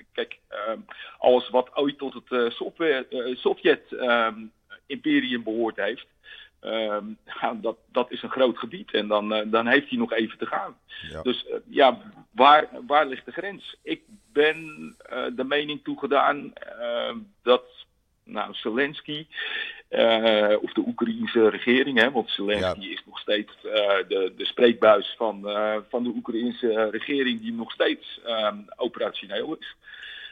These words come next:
Speaker 1: Het is weliswaar een oorlogskabinet, maar het functioneert nog steeds. Eh, ik ben van mening, ehm,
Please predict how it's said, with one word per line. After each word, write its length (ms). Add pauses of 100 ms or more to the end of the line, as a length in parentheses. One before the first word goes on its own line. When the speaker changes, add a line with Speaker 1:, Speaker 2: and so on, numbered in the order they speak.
Speaker 1:
Het 220
is 120
weliswaar 500
een 120
oorlogskabinet, 680 (100)
maar 160
het 140
functioneert 580
nog 80
steeds. 420 (420)
Eh, 280 (120)
ik 300
ben 380
van 200
mening, 600
ehm, 360